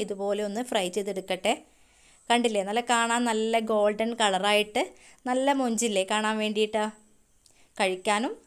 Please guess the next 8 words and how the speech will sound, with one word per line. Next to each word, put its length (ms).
നല്ല 220
ടേസ്റ്റാണ് 480
കേട്ടോ. 180
അപ്പോൾ 200
എല്ലാം 360
ഞാനിതുപോലെ 680
ഫ്രൈ 160
ചെയ്തെടുത്തിട്ടുണ്ട്. 840